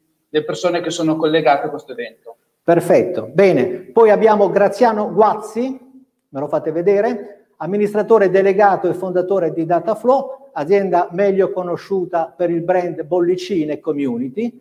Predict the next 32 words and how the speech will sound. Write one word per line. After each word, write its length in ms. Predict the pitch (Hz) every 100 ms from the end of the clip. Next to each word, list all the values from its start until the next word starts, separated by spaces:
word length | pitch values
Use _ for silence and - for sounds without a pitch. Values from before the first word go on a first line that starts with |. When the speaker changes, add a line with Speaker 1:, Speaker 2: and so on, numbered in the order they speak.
| _ _
Speaker 2:
Possiamo 260 | 143 123 160
dire 240 | 180 185
che 100 | 170
è 40 | 151
il 80 |
gestionale 560 | 143 170 170 175 175 156
più 220 | - 175
diffuso 560 | 247 170 - 226 - 139
fra 120 | 151
gli 80 | 147
operatori 480 | 147 156 156 170 147
della 260 | 147 147
distribuzione 680 | 147 147 147 147 - 151 139
Oreca, 520 | 139 123 123 156 180 - _ _ _
azienda 500 | 151 156 185 175 -
che 200 | 180 156
dal 200 | 160 160
duemiladiciannove 800 | 180 202 202 208 240 214 160 156
fa 140 | 190
parte 280 | 185 165 156
del 120 | 151
gruppo 260 | 165 165 135
Zucchetti. 480 | 143 147 123 -
Vogliamo 480 | 120 160 185 180 175
vedere, 240 | 175 185 185
mi 160 | 175
mandate 320 | 180 185 202
Graziano 420 | 185 185 175 190 170
sul, 200 | 180 170 202
sul, 260 | 170 180 180
sullo 200 | 180 175
schermo? 440 | - 190 170 175